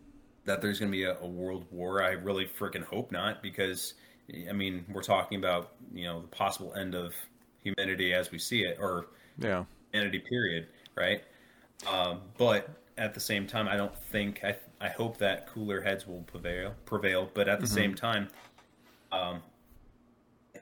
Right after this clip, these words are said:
Speaker 1: uh, I think that if things do get escalated, this is the perfect way to get it escalated, is
Speaker 2: Yeah.
Speaker 1: to let things, uh,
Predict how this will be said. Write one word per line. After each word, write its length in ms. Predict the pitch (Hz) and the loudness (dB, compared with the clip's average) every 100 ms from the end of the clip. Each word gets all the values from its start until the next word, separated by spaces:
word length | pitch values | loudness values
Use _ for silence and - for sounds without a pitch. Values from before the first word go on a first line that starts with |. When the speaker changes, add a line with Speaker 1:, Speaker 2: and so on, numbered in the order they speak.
| - | -8
Speaker 1:
uh, 380 | 107 104 92 90 | 0 2 4 2
I 20 | |
think 260 | - 117 104 | 0 -2 2
that 200 | 107 - | 2 2
if 380 | 117 107 - - - - - _ _ _ _ _ - - _ _ | -2 -2 -4 -12 -18 -20 -20 _ _ _ _ _ -20 -20 _ _
things 180 | 117 110 | -4 -4
do 260 | 101 110 104 | 0 0 2
get 140 | 107 | 2
escalated, 600 | 92 104 - 110 107 117 120 _ _ _ _ _ _ - | 2 2 0 0 0 -2 -6 _ _ _ _ _ _ -8
this 120 | - | -4
is 100 | 104 | -2
the 80 | 104 | -4
perfect 400 | - 113 101 - | -2 -2 -2 -4
way 200 | 98 98 | 0 2
to 200 | - 104 | 0 -4
get 240 | 101 98 | -2 -4
it 140 | 95 - | -4 -4
escalated, 680 | 92 - - 85 78 78 113 - - | -4 -4 -6 -6 -8 -10 -16 -20 -8
is 280 | 92 95 - | -2 -2 -2
Speaker 2:
Yeah. 80 | - | -4
Speaker 1:
to 380 | 101 95 95 90 - | -4 -2 -4 -6 -4
let 180 | 104 104 | -2 0
things, 420 | 98 92 - - - - | -2 -4 -6 -8 -12 -4
uh, 140 | 101 | -2